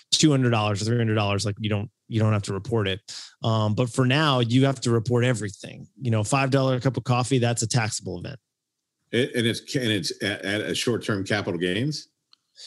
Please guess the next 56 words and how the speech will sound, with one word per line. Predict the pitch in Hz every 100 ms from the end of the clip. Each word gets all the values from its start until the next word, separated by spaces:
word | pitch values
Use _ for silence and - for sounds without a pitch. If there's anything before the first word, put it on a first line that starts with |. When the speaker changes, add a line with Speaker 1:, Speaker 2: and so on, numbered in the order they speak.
| - - - - _ _
Speaker 1:
Depending | 127 147 151
on | 147
how | 135 131
long | 127 127 127
you've | 120 107
held | 117 143
it, | 120 110
yeah, | 120 127 107 101 _ -
uh, | 120 113
potentially. | 110 127 131 104 95 101 - _
Um, | 120 110 107 104 104
you | 123
know, | 110 110 110 _ _ _ -
so, | - 117 110 -
you | 139 135 131
know, | 120 110
I |
think | 110 147 113
the, | 123 104 -
the, | 127 113 101 _ _ -
the |
threshold | 117 135 131 127 117
is | 107
a | 107
year. | 104 120 143
I | 131
mean, | 113
you | 117
might | 117 104
know | 104
more | 107 110
than, | 107 107 -
more | 120
than | 110
me | 113
about | 110 107
this, | 113
but, | - 110 104 _
you | 123 113
know, | 107 107 -
I | 127
think, | 151 135
uh, | 71 131
if | 139 127 104
you've | 120
held | 117 123
something | 120 117 113
for | - 113
longer | 113 113
than | 107 101
a |
year, | 101 110 113
I | 98
think | 107 101
you | 101
can, | 107 101